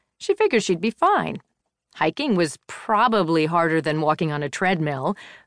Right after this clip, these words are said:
but she also did water Zumba when she wasn't working on her slowly ambling cardio. The hike should have been cake. Mmm,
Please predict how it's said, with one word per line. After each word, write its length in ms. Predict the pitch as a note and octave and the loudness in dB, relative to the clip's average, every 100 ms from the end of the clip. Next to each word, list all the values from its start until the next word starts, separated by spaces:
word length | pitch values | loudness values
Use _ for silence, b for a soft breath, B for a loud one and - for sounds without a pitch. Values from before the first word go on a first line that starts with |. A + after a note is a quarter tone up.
| _ | _
but 200 | - D4 | 0 0
she 180 | - D#4 | 2 2
also 280 | D4+ G4 C#4+ | 4 4 2
did 240 | G#3+ A3+ | 4 4
water 380 | F3 E3 A#3+ E4+ | 2 2 4 4
Zumba 460 | G#3+ D#3 D3+ C#3+ C#3 | 2 0 -2 0 0
when 160 | D3+ | 0
she 120 | D#3+ F#3+ | 0 2
wasn't 300 | F#3+ F#3+ E3+ | 2 0 0
working 320 | G3 G3 F3 | 0 0 0
on 140 | E3+ | 0
her 160 | F3 D#3 | 0 -2
slowly 500 | - F#3 F3+ F3 D#3+ | 0 2 2 2 0
ambling 540 | E3 E3+ D#3+ D3+ D3 | 0 0 0 0 -2
cardio. 560 | - G#3 G3+ C#3 C3+ C3 _ _ _ _ _ _ _ - | -2 0 2 0 -4 -8 _ _ _ _ _ _ _ -2
The 80 | C4+ | 2
hike 240 | E4 F#4 | 2 2
should 160 | - E3+ | 0 0
have 100 | D#3+ | 2
been 120 | F3 | 0
cake. 400 | - F4 G3+ - _ _ _ _ _ _ _ _ _ E3+ | 2 2 0 -8 _ _ _ _ _ _ _ _ _ -8
Mmm, 1400 | D3 D#3 F3+ G#3+ A3 G#3+ G3 E3+ D#3 D3 C#3 C3+ B2+ | -4 -2 0 2 4 4 4 4 0 -2 -2 -2 -2